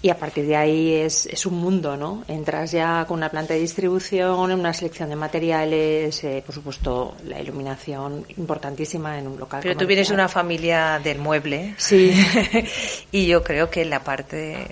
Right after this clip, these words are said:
Speaker 2: no sé, decora-, de decoración te, te
Speaker 1: Es
Speaker 2: tiene
Speaker 1: que
Speaker 2: que
Speaker 1: ¿sabes
Speaker 2: ir.
Speaker 1: lo que pasa? Que cuando el continente está súper bien resuelto, luego dejas caer cuatro piezas buenas y
Speaker 2: Sí.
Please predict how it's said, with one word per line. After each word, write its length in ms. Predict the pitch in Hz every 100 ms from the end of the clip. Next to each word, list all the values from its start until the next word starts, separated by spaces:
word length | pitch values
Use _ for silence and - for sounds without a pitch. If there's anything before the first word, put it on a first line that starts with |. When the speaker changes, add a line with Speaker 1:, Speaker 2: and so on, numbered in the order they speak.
| - - 156
Speaker 2:
no 80 |
sé, 180 | 156 147
decora-, 400 | 151 123 - - -
de 140 | 143
decoración 680 | - - 139 131 - - 147
te, 160 | 170
te 260 | 139 - 151
Speaker 1:
Es 40 |
Speaker 2:
tiene 180 | 143 202
Speaker 1:
que 60 | 330
Speaker 2:
que 20 |
Speaker 1:
¿sabes 220 | 381 330
Speaker 2:
ir. 40 | 247
Speaker 1:
lo 40 |
que 100 | 202
pasa? 200 | 196 196 240
Que 60 |
cuando 240 | 208 185 175
el 100 | 170
continente 480 | 175 170 165 180 262
está 180 | -
súper 260 | 254 269 202
bien 180 | 202 196
resuelto, 580 | 185 180 180 175 233 -
luego 240 | 180 180
dejas 260 | 208 220 208
caer 180 | 180 175
cuatro 260 | 170 160
piezas 400 | 156 160 160 147 151
buenas 360 | 147 165 202
y 40 |
Speaker 2:
Sí. 60 | 208